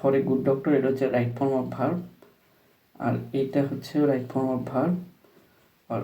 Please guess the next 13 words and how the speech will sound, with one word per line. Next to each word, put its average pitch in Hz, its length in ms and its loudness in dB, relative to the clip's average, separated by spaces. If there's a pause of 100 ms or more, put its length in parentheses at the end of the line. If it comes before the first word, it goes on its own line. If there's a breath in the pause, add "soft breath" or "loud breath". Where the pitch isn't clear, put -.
ওপরেরটা 139 420 0
হচ্ছে - 340 -6 (760)
ভয়েস। 120 300 4 (1900 soft breath)
তারপর 147 280 2
হচ্ছে 170 280 0 (360)
correct 147 420 2
the 180 80 4 (140)
spelling, 131 440 2 (500)
এটা - 160 -2 (200)
ইম্পর্টেন্ট। 147 420 2 (680 loud breath)
এটা 151 240 -4
হচ্ছে - 200 -4 (340)
ভুল 156 240 2